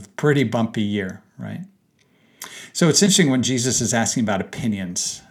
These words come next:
and what people think. I mean, everyone's got an opinion. It could go anywhere. I think that's pretty brave of him to ask the question. And so the response comes back, "Well, people aren't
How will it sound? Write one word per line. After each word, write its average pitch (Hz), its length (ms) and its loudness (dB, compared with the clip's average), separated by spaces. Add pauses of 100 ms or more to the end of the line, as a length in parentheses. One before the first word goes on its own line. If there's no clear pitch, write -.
(260)
and 107 380 -6
what 110 240 -4
people 104 380 -4
think. 95 580 -8
I 104 60 -8
mean, 107 200 -4
everyone's 113 840 -2
got 107 220 -2
an 110 80 -2
opinion. 117 480 0
It 120 120 -2
could 120 140 -2
go 117 200 0
anywhere. 139 260 2
I 117 60 4
think 143 180 0
that's 117 160 -2
pretty 117 220 0
brave 113 280 2
of 98 120 -4
him 98 160 -2
to 101 60 -4
ask 101 240 -4
the - 80 -8
question. 110 500 -8 (880)
And 151 140 0
so 185 120 8
the 156 120 4
response 190 500 2
comes 196 260 4
back, - 260 0
"Well, 180 100 4
people 240 260 -2
aren't 247 200 -2